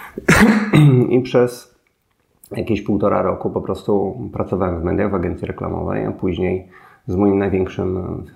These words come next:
klientem otworzyliśmy własną firmę, która w ciągu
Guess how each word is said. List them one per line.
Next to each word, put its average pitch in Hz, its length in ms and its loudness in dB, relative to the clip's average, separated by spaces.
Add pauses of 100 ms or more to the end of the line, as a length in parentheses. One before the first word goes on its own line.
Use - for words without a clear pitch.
(380)
klientem 98 580 0 (560)
otworzyliśmy 104 960 -2 (280)
własną 131 500 -4
firmę, 87 420 -8
która 92 260 -4
w 87 60 -12
ciągu 92 500 -6